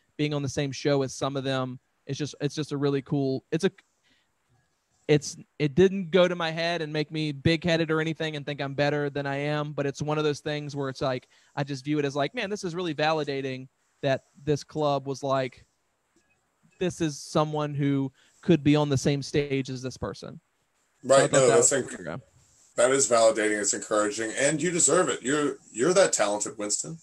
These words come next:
Speaker 1: Thanks, man. I really appreciate that. But, um, if people liked this, um, or they didn't, uh, I guarantee you can follow me at Instagram and Twitter at Winston H Comedy.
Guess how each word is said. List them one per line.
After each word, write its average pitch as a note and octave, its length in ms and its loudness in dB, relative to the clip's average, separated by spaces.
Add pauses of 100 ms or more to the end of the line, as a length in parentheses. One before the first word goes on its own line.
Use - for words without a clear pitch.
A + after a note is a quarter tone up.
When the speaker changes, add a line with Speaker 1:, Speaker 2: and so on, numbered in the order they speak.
(140)
Speaker 1:
Thanks, C#4 260 -4
man. D3 180 -4
I A3+ 40 -4
really A3 220 2
appreciate D#3 480 -4
that. B2 360 -4
But, C3 240 0
um, C3 360 -4 (340)
if D#3+ 120 -4
people A#3+ 260 -4
liked G3+ 420 2
this, F3+ 640 4
um, C#3 560 2
or C#3 140 4
they C#3 100 4
didn't, D3 500 -2
uh, C#3 60 2
I C3+ 280 4
guarantee D#3+ 360 -4
you D3 160 0
can C#3 100 -4
follow C#3+ 380 2
me C#3+ 420 -2
at C3 120 -2
Instagram D3 460 -4
and C#3+ 100 -6
Twitter D3 480 2 (340)
at C#3+ 320 0 (140)
Winston D#3+ 520 -2
H D#3 300 -4
Comedy. C#3 560 0